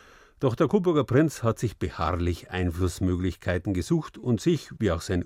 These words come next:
Ururenkel Prinz Charles heuer in Berlin betont hat, schon bald einen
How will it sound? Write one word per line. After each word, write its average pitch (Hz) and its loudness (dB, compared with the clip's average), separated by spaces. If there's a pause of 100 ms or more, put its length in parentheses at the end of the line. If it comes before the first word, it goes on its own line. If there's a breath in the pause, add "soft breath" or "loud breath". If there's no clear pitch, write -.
(120)
Ururenkel 127 4
Prinz - 0
Charles 92 0
heuer 101 2
in 98 -2
Berlin 95 4
betont 120 2
hat, 110 2 (320 loud breath)
schon 101 2
bald 98 0
einen 82 -2